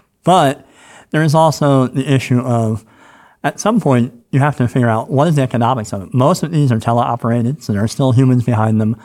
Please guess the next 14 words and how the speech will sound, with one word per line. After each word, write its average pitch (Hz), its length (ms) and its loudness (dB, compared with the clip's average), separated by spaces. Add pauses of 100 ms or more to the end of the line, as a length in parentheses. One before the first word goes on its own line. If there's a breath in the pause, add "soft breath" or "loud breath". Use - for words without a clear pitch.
(400 loud breath)
Most 131 360 0
of 147 40 -2
them 135 200 0
still 131 320 -2
have 120 280 2
a 117 80 -2
fairly 127 480 -2
high 117 400 0
degree 120 600 2
of 113 240 -4
support 117 400 -4
and 107 80 -2
maintenance 113 500 0
involved, 101 480 -4